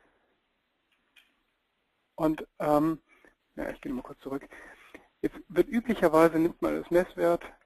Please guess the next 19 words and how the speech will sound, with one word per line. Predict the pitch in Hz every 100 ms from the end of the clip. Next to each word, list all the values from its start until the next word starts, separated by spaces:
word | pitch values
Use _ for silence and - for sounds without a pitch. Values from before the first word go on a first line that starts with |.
| -
die | 156
Conversion | - 156 143 151 156 156 127
Rate. | 113 123
Die | -
Conversion | 160 170 202 208
Rate | 185 175
ist | -
meist | 160 165 - - - _ _ _ _
Potenzial | - 185 196 175 170 165 175 175
auf | 156
der | 156
Website, | 170 - 202 202 -
also | 147 143
Unique | 147 156 185 -
Traffic, | 196 202 208 202 - _
umgewandelt | 190 202 185 165 170 165
in | - 165 175 - -
konkrete | 160 - 147 -
Kunden. | 139 143 135